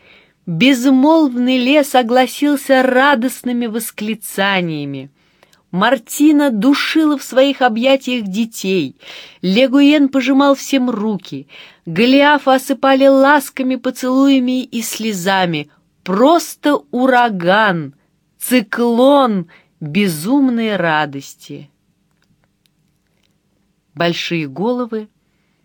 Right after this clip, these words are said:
успокоившись относительно намерений отца ушей,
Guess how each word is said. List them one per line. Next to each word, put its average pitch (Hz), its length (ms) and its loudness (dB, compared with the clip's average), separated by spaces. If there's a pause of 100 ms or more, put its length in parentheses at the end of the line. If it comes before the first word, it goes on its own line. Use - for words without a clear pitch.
(260)
успокоившись 269 920 -2
относительно 208 720 -6
намерений 185 800 -2
отца 180 440 -4
ушей, 294 540 -4